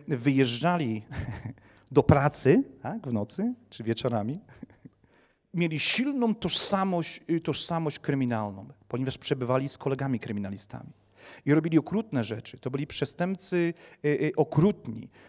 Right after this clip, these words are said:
y, y, mordowali, y, kradli, y, i gwałcili. Kiedy kończyli tą aktywność, wracali do domu i w tym momencie stawali się tak jakby innymi ludźmi, ponieważ mieli inną tożsamość,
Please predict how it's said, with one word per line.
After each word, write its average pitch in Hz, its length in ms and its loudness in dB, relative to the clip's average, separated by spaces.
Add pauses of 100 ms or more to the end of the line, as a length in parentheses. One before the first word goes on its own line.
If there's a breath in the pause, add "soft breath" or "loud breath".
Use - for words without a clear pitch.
(160 soft breath)
y, 123 60 0
y, 131 340 2
mordowali, 139 840 4
y, 135 120 -2
kradli, 131 760 0
y, - 20 2
i 147 140 -4
gwałcili. 135 720 0 (640 soft breath)
Kiedy 175 220 2
kończyli 185 720 4 (1000)
tą 170 160 2
aktywność, 147 840 2
wracali 156 440 -2
do 190 120 4
domu 151 500 4 (640 loud breath)
i 131 80 -4
w - 100 -14
tym 247 140 0
momencie 220 420 2
stawali 190 400 0
się 180 140 -4
tak 165 160 -6
jakby 160 200 -2
innymi 156 460 -2
ludźmi, - 520 -8 (1200 soft breath)
ponieważ 139 340 2
mieli 147 220 0
inną 170 220 2
tożsamość, 120 800 -6